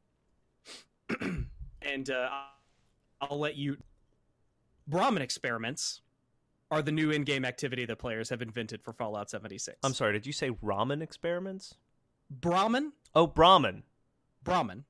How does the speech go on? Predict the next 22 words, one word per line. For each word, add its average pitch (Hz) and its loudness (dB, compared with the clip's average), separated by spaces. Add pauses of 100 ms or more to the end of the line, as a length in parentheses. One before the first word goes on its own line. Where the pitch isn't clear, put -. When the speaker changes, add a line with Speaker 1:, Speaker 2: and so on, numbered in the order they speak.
(800)
Speaker 2:
Bra- 123 0
Speaker 1:
The 147 0
two-headed 180 0
cows. 123 -4 (1400)
Speaker 2:
Oh. - -6 (1300)
Okay. 151 0 (1120)
Um, 98 -4 (720)
I 123 8
didn't 120 -2
know 117 2
that 110 -8
the 113 -4
engine 117 -4
allowed 127 4
for 127 -4
such - -4
things, 135 -2
but 120 0 (320)
what 185 -2
kind 175 -2
of 123 -4
experiments 104 -4